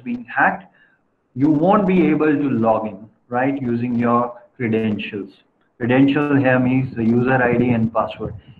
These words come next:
If you feel you have not forgotten your, uh, email I D and password, it is correct, and still you are unable to log in after trying again and again. So there is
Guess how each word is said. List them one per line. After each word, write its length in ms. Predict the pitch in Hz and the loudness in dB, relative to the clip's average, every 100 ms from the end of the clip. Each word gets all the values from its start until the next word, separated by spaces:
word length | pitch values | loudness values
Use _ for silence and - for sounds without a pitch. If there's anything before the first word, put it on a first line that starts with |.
| - | 2
If 200 | 156 156 | 2 4
you 200 | 185 185 | 4 4
feel 240 | 185 208 190 | 4 4 6
you 160 | 170 | 6
have 240 | 156 156 139 | 6 4 6
not 280 | 165 - - | 4 2 2
forgotten 580 | - 139 135 190 185 | 2 4 2 2 2
your, 380 | 170 156 151 147 | 4 2 4 4
uh, 240 | 143 139 135 | 6 6 6
email 320 | 143 147 143 | 4 4 2
I 160 | 139 139 | 2 2
D 160 | 135 | 2
and 180 | 127 120 | 0 2
password, 580 | 127 123 - 139 143 139 | 2 2 -2 -2 -2 -6
it 140 | 135 123 | -10 -10
is 200 | 117 - | -12 -6
correct, 520 | 120 117 143 - _ _ _ - | -2 0 0 -4 _ _ _ 2
and 340 | 131 139 143 | 4 4 2
still 300 | 165 185 190 | 4 6 6
you 200 | 165 156 | 6 6
are 260 | 151 151 - | 6 4 2
unable 800 | 139 139 139 147 165 180 175 - | 4 6 6 4 2 4 2 0
to 200 | - 151 | 0 2
log 640 | 127 117 123 143 156 151 | 2 2 2 4 2 0
in 420 | 165 185 185 - - _ - | -4 -2 -4 -6 -16 _ 0
after 420 | 131 135 139 151 - | 2 0 -4 -8 -2
trying 460 | 143 139 135 139 131 | 2 4 4 0 -6
again 360 | 113 127 156 | -2 0 2
and 160 | 151 139 | 2 2
again. 480 | 127 135 143 - - _ _ - - | 0 0 0 -2 -10 _ _ -20 -6
So 180 | 135 131 | -2 0
there 280 | 139 139 | 2 2
is 220 | 143 143 | 2 -2